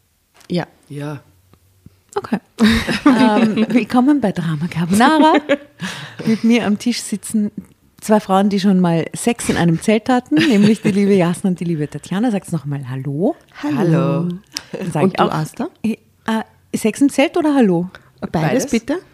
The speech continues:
Speaker 3: Hallo? Ich, pff, ja, wahrscheinlich. Aber wenn,
Speaker 1: <laughs>
Speaker 3: schon
Speaker 1: Nein, nein, nein.
Speaker 3: sehr lang her. Kann mich nicht mehr genau erinnern, ehrlich gesagt. Äh,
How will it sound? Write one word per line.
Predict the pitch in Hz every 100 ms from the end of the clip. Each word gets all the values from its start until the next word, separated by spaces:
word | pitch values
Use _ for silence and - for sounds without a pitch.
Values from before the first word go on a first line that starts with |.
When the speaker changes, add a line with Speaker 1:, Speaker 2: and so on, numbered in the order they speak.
| - -
Speaker 3:
Hallo? | 190 180 254 349 - - _ _ _ _ _ -
Ich, | 233 208 _ _ - - - -
pff, | - - - - _
ja, | 190 175 160 226 160 _ -
wahrscheinlich. | 175 190 196 170 160 - _ _ _ _ _ _ 170
Aber | 185 185
wenn, | 185 226 226
Speaker 1:
<laughs> |
Speaker 3:
schon | 220 - 190
Speaker 1:
Nein, |
nein, | 185
nein. | 175
Speaker 3:
sehr | 175 180 175
lang | 175 180
her. | 165 156 156 -
Kann | -
mich | 180
nicht | 185
mehr | 185
genau | 180 160
erinnern, | 165 180 170 160
ehrlich | 160
gesagt. | - 180 - _ - - - - - - _ _ _ - - - - -
Äh, | 180 180 180 180 175 175 175